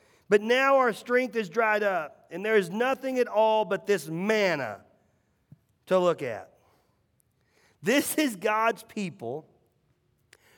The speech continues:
talking about manna. Preface this, manna was a miracle. In the wilderness, there's literally all of God's people.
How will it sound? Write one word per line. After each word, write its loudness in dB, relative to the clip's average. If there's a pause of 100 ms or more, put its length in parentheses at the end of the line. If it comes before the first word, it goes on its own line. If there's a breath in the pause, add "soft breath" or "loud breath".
(120)
talking 4
about 4
manna. -2 (960)
Preface -2
this, -8 (1080)
manna 0
was 0
a 2
miracle. 0 (1800)
In 6
the 4
wilderness, 4 (200)
there's 2
literally 4
all 6
of -2
God's -2
people. -6